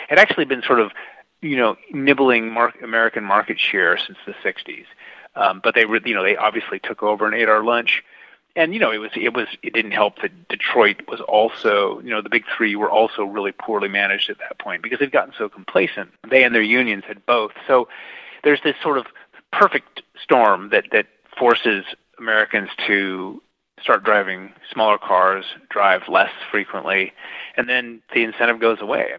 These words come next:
These really high prices in the seventies, you know, if you're an oil company, you're thinking, "Jeez, if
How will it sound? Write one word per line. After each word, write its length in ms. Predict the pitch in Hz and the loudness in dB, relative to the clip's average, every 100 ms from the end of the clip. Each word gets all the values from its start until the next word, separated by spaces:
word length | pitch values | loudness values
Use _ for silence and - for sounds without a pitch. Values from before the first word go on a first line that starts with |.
| 143 | -8
These 120 | 120 | -6
really 160 | 127 | -6
high 200 | 117 131 | 2 2
prices 500 | 113 - 123 - 120 | 2 2 2 0 -8
in 120 | 113 110 | -8 -12
the 60 | - | -4
seventies, 520 | 127 123 123 107 104 - _ | -4 -2 -2 -2 -2 -8 _
you 100 | 147 | 2
know, 200 | 107 101 | 4 2
if 220 | - 120 | 0 -2
you're 100 | 127 | 0
an 100 | 113 | 0
oil 140 | 110 147 | 2 2
company, 280 | - 104 104 | 2 -2 -2
you're 80 | |
thinking, 240 | - 104 98 | -4 -8 -10
"Jeez, 540 | - - - 233 123 | -8 -6 -4 -4 -4
if 140 | 101 | -6